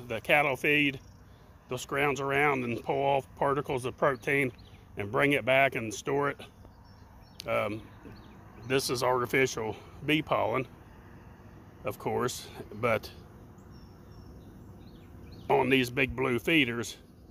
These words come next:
my favorite pollen feeder is, is absolutely the Big Blue. And, um, it's just good to see the bees out. And we're almost in February.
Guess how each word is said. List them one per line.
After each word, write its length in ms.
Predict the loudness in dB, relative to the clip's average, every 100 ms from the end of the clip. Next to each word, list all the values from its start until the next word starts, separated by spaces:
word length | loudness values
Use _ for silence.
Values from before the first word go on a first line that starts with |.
| -20 -20 -12 -8
my 80 | 0
favorite 380 | 2 4 2 -6 -18 -20
pollen 360 | -2 0 0 0
feeder 380 | -2 -2 -2 -6 -12 -20 -20 -20 -20 -20 -20 -20 -6
is, 260 | -6 -6 -4
is 220 | -4 2
absolutely 580 | 2 2 0 -4 -2 -2
the 320 | -2 -2 -2 -4
Big 220 | -6 -6
Blue. 300 | -4 -4 -4 -8 -18 -20 -18 -12 -10 -12 -16 -20 -20 -16 -6
And, 280 | -2 0 0
um, 260 | 0 -2 -8 -18 -20 -20 -20 -20 -20 -20 -20 -20 -20 -20 _ _ _ _ _ -14
it's 140 | -6 -4
just 200 | 0 2
good 160 | 2
to 80 | 0
see 180 | -6 -6
the 100 | -6
bees 280 | -6 -4 -2
out. 260 | -2 -2 -10 _ _ _ _ _ _ _ _ _ _ -8
And 300 | -6 -6 -8 -10
we're 280 | -6 -6 -8 -12 -8
almost 340 | -2 2 2 0
in 120 | -2
February. 640 | 0 0 2 0 2 0